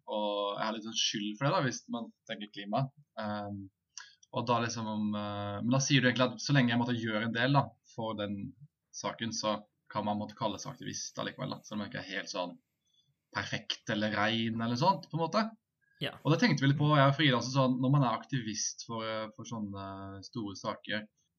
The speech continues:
Speaker 1: eh, og er veldig aktiv, hvordan klarer man det uten å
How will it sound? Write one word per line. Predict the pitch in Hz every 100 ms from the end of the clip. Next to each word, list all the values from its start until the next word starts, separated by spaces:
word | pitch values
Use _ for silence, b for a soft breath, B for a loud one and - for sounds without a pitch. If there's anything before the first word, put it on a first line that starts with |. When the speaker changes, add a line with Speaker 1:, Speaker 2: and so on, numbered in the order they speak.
| -
Speaker 1:
eh, | 104 101
og | 107
er | 120 117
veldig | 104
aktiv, | - - 123
hvordan | 117 139
klarer | 139 139 110
man | 123
det | 113 120
uten | - - 104
å | 107 107 107